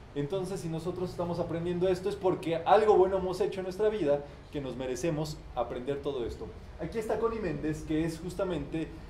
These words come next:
la iniciadora de todo este movimiento de metafísica eh, que nosotros vemos el día de hoy. Justamente, eh, a través de lo que ella enseñó se publicaron unos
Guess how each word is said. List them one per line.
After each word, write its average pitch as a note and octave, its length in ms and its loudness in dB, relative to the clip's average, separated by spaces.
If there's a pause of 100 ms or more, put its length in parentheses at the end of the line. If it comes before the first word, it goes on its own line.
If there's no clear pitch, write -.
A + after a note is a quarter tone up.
(140)
la F3 240 2
iniciadora E3+ 840 2 (840)
de C#3+ 80 2
todo E3+ 340 4
este E3+ 220 2
movimiento D3+ 680 0 (300)
de C3 100 -6
metafísica C#3 840 -2 (380)
eh, A2+ 540 -4
que B2 80 -8
nosotros C3+ 440 -6
vemos B2+ 360 -6 (400)
el A2 180 -8
día C3+ 160 2
de C#3 100 6
hoy. F3+ 240 6 (180)
Justamente, D3+ 680 -2 (580)
eh, B2+ 440 -2
a C3+ 160 -2
través D#3+ 400 4
de G#3 60 4
lo E3+ 180 2
que E3+ 100 0
ella E3+ 180 4
enseñó F3+ 400 -2
se E3+ 160 -2
publicaron D3 760 0 (520)
unos F#3+ 640 0